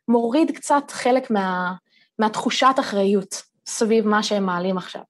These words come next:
זאת אומרת, אני, שאני מפתחת משהו, אז צריך להיות לי ownership מלא על הדבר הזה, ואני צריכה לדעת איך יוזרים הולכים לחוות את זה. זאת אומרת, אם יש לי איזושהי בעיה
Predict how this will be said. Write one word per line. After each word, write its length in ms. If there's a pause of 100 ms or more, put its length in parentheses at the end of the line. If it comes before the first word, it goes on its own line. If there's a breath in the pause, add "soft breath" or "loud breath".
(420 loud breath)
זאת 80
אומרת, 160
אני, 260
שאני 200
מפתחת 460
משהו, 380
אז 200
צריך 240
להיות 220
לי 80
ownership 400
מלא 180
על 140
הדבר 360
הזה, 180 (400 loud breath)
ואני 120
צריכה 220
לדעת 420
איך 160
יוזרים 300
הולכים 280
לחוות 380
את 40
זה. 140
זאת 120
אומרת, 200
אם 100
יש 180
לי 100
איזושהי 260
בעיה 400